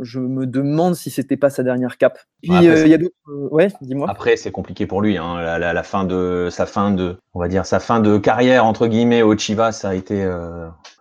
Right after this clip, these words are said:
Speaker 2: a été assez, euh, assez houleuse, hein. Il a, il a quasiment pas joué, euh, il
Speaker 1: Ouais,
Speaker 2: a
Speaker 1: ouais.
Speaker 2: été, euh, il a
Speaker 1: Non,
Speaker 2: été,
Speaker 1: mais là
Speaker 2: il a été ostracisé au club. Enfin, c'était un peu le, un petit peu le bazar pour lui. Donc forcément, il va falloir qu'il revienne. C'était peut-être un peu tôt de l'appeler, là.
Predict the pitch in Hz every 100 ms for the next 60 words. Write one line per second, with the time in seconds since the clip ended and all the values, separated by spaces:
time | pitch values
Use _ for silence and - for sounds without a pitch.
0 | _ 82 90 92 - 110 107 120 113 101
1 | 92 98 - 113 135 143 101 104 95 92
2 | 95 90 95 90 90 85 92 101 113 95
3 | 87 87 87 87 85 85 85 151 180 190
4 | 98 90 82 113 80 82 85 151 147 160
5 | 90 90 98 87 - 85 - 92 98 92
6 | 87 110 110 92 87 85 85 80 87 80
7 | 76 85 85 95 90 104 123 101 98 92
8 | 87 85 85 - 101 101 87 - - 87
9 | 98 110 95 82 - _ _ - 117 143
10 | 151 139 143 143 139 107 104 104 92